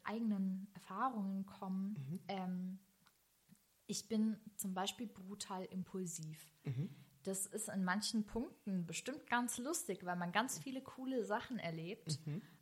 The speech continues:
Speaker 1: aber auf der anderen Seite auch brutal dumm. Ich hab mir, ähm, einfach aus dem Impuls raus mal selber ein Tattoo gestochen.
Speaker 2: Ach, krass.
Speaker 1: Mit
Speaker 2: <laughs>
Speaker 1: Eyeliner und einer Nadel.
Speaker 2: Oh, wow.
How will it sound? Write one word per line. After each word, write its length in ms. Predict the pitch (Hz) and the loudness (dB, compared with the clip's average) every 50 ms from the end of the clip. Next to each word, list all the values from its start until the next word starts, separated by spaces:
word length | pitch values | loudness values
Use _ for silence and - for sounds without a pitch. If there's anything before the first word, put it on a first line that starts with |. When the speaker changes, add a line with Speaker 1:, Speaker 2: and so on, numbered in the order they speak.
| - - | -2 4
Speaker 1:
aber 680 | - 196 196 196 190 190 185 185 185 185 190 185 190 - - - - | 6 8 8 8 6 4 2 2 2 0 -2 -4 -6 -10 -12 -10 -10
auf 140 | 196 - | -10 -8
der 140 | - - - | -6 -6 -2
anderen 200 | 214 233 240 220 | 0 2 2 2
Seite 280 | 196 185 180 - - - | 2 0 -2 -2 -6 -8
auch 120 | 175 - - - - | -8 -10 -12 -20 -18
brutal 480 | - - 226 220 - - 208 196 185 | -14 -12 -12 -10 -8 -4 -2 0 2
dumm. 300 | 170 214 214 180 160 160 - - - - - - - - | 4 4 4 4 2 0 -4 -10 -20 -20 -20 -20 -10 -6
Ich 200 | 202 - - - | -4 -4 -2 -2
hab 180 | 208 208 208 | -4 -2 0
mir, 460 | 208 196 196 196 196 190 190 190 185 - - - _ _ _ - | 0 0 2 2 2 2 0 0 -2 -6 -12 -20 _ _ _ -6
ähm, 400 | - 190 180 170 170 175 175 185 208 - - - _ _ _ _ _ _ _ - | -2 -2 0 0 0 -2 -4 -6 -8 -12 -20 -20 _ _ _ _ _ _ _ 4
einfach 440 | - 233 262 262 - 277 277 - - | 4 4 6 6 4 2 2 2 0
aus 120 | 226 233 - | 0 0 0
dem 120 | 220 - | -2 -2
Impuls 560 | 214 214 208 - - 240 240 233 233 - - | -2 -2 -4 -2 -2 0 0 -2 -2 -4 -2
raus 400 | 165 170 170 180 190 - - - - | -2 -2 -2 -2 -4 -6 -10 -10 -6
mal 220 | - 208 202 202 190 | -2 -2 0 0 2
selber 260 | 185 202 208 208 208 | 2 2 2 2 2
ein 100 | 208 202 | 0 0
Tattoo 300 | 208 - 214 208 - 180 | -2 -4 -4 -4 -4 -6
gestochen. 580 | 170 170 165 - - 156 165 - - - 113 180 - | -6 -8 -8 -4 -4 -4 -4 -4 -6 -10 -8 -8 -6
Speaker 2:
Ach, 160 | 139 - - | -8 -8 -8
krass. 360 | - - - 208 - - - - - - - 139 | -12 -12 -12 -12 -12 -12 -16 -16 -18 -12 -4 2
Speaker 1:
Mit 140 | 202 208 156 | 4 6 6
Speaker 2:
<laughs> 220 | 139 - - 156 | 6 6 8 12
Speaker 1:
Eyeliner 600 | 180 233 247 254 262 247 240 240 233 226 226 220 - | 12 12 12 12 12 12 12 12 10 6 4 4 2
und 100 | 208 202 | 2 0
einer 120 | 190 196 190 | 0 2 2
Nadel. 440 | 190 196 196 196 190 170 160 151 151 | 4 6 6 6 4 4 2 4 8
Speaker 2:
Oh, 240 | 185 190 196 170 135 | 10 12 12 12 12
wow. 480 | 131 135 151 156 147 131 127 143 139 | 12 12 12 12 12 12 12 12 12